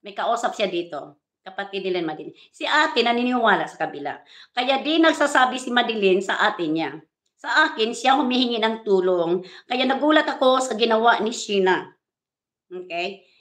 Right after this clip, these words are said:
"It's just sad." Double, triple D, quadruple D. Na sarili niyang ate ang dumurog sa kanya sa YouTube. Totoo, ha? Sabi naman ni Berry,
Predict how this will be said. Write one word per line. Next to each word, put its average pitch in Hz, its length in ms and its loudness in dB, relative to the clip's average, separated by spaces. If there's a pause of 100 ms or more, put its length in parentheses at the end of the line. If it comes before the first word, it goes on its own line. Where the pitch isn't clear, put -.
(240)
"It's 277 240 -14
just 285 480 0
sad." 254 400 2 (420)
Double, 220 480 -6
triple 185 400 0
D, 185 160 2
quadruple 185 560 0
D. 151 240 -16 (400)
Na 226 160 -4
sarili 269 480 0
niyang 254 240 -2
ate 233 480 0
ang 226 240 0
dumurog 254 720 6
sa 208 160 -2
kanya 202 560 0 (560)
sa - 160 -14
YouTube. 139 560 -14 (1700)
Totoo, 160 240 -16
ha? 208 320 -2 (1120)
Sabi 233 400 -4
naman 226 240 0
ni 220 160 -2
Berry, 196 480 -2